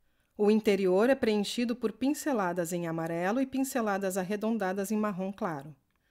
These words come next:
A parte central da figura é uma longa faixa estreita, na cor marrom claro, com traços perpendiculares às laterais em toda a sua extensão, que ultrapassam o limite da borda.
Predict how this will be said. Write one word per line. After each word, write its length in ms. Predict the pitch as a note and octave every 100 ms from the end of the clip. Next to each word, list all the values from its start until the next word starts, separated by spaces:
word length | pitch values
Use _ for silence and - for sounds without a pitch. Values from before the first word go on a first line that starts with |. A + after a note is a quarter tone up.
| _ _ _ _
A 120 | -
parte 360 | G3+ B3+ D4+ D4+
central 440 | - C4 A3+ F3
da 100 | F3
figura 580 | E3 F#3+ F#3+ A#3 A#3 F#3 - -
é 80 |
uma 160 | A#3+ C4
longa 320 | B3+ D4+ D#4
faixa 420 | - A3+ G#3+ -
estreita, 640 | G3 - F#3 F3+ F#3 B3 B3 -
na 160 | G#3+
cor 160 | G#3 G#3+
marrom 360 | A3+ G3 G3
claro, 440 | G3+ F3 D#3+ E3+ G#3+ _ -
com 180 | B3+ B3+
traços 420 | A#3+ C4+ C4+ C4+
perpendiculares 1040 | - B3 - A#3 G3+ G3+ G3 F3+ G3 G#3
às 120 | F#3
laterais 680 | E3+ D#3 F3+ F3 F3+ A3 -
em 120 | A3 G#3+
toda 320 | - B3 C4+
a 20 |
sua 200 | C4+ C4
extensão, 600 | B3+ C4 B3+ - F3 D#3+
que 160 | - G#3
ultrapassam 760 | G#3 A3 A3 G#3+ A#3 - B3
o 20 | B3+
limite 440 | C4 B3 G3 -
da 120 | G3+
borda. 480 | G#3 D3+ C#3 D3